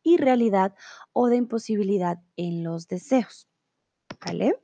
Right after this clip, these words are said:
Entonces, tenemos varios usos. Recuerden, hay expresiones fijas, tenemos expresiones de cosas del pasado que ya no, pues, no lo podemos cambiar, no e-, era imposible cambiarlo.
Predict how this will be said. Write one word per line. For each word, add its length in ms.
Entonces, 500
tenemos 480
varios 380
usos. 560
Recuerden, 540
hay 140
expresiones 680
fijas, 680
tenemos 400
expresiones 680
de 120
cosas 360
del 180
pasado 720
que 180
ya 160
no, 300
pues, 200
no 120
lo 140
podemos 360
cambiar, 520
no 160
e-, 140
era 180
imposible 640
cambiarlo. 680